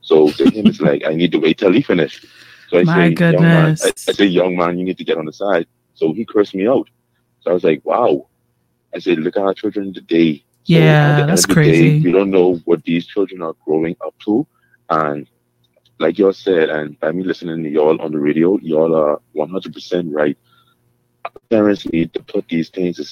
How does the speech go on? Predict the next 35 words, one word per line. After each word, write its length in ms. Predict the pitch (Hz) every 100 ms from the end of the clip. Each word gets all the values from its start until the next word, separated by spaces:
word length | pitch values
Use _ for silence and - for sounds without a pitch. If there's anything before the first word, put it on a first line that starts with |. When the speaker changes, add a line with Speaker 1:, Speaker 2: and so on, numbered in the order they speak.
| - _ _ _ _ _
Speaker 1:
aside 460 | - 90 90 95 131
and 100 | -
focus 440 | 92 87 92 87 -
on 140 | 78
the 60 | 78
kids, 320 | - 92 87 -
because 400 | - 76 69 - _ _ _ -
if, 200 | 92 101
if 160 | 92 -
they 160 | 95
choose, 340 | - 123 120 - -
I'm 180 | 98 107
seeing 320 | - 123 87
many, 440 | 80 90 98 101 _ _ _ _ _ -
many 280 | 87 90 104
parents 340 | 117 101 98
out 120 | 82
there 220 | 80 78 92
who 340 | 120 113 113 _ _
separated 680 | - 98 95 82 85 139 - _ _ _ -
and 160 | 85 80
they 80 | -
back 260 | 82 82
together 320 | 80 82 80 -
as 200 | 78 76
a 60 | 80
day, 140 | 78
because 260 | - 82 85
you 60 |
know 140 | 82 82
why? 360 | 76 76 85 -
They 200 | 80 82
take 280 | - 98 -
things 240 | 95 -
maturely 580 | 78 - 95 90 104